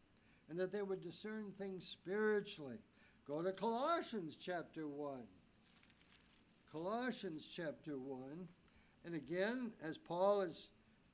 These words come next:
writing the Colossians, notice what he prays for here. Chapter one, verse nine. "For this reason we also, since the day we heard it,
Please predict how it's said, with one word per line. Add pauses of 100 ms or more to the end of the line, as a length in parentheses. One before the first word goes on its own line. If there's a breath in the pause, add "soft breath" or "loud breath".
(680)
writing
the
Colossians,
notice
what
he
prays
for
here. (520 loud breath)
Chapter
one,
verse
nine. (480 loud breath)
"For
this
reason
we
also,
since
the
day
we
heard
it,